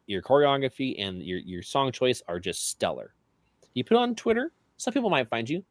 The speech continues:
but it, if the people don't find you, it's not gonna really take off. Instagram, same type of thing, right?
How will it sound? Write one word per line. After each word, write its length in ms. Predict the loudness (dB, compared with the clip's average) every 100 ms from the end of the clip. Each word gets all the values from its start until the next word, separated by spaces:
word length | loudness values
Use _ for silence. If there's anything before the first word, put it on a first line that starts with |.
| _ _ _
but 220 | 10 10 10
it, 220 | 6 4 _ _ _
if 160 | 0 0 _
the 180 | 4 4 0 _
people 220 | 0 2
don't 320 | 6 6 6
find 320 | 4 4 2 4
you, 120 | 2
it's 180 | 2 -6 0
not 240 | 2 2
gonna 180 | 0 -2
really 420 | 2 2 2 0 -4 _
take 300 | -4 -2 0
off. 260 | 0 -2 -10 _ _ _
Instagram, 600 | -4 0 0 2 0 -2 -8 _
same 200 | -4 -2
type 220 | 0 -2
of 100 | -4
thing, 260 | -6 -10 -12 _ _ _ _ -6
right? 280 | -4 -4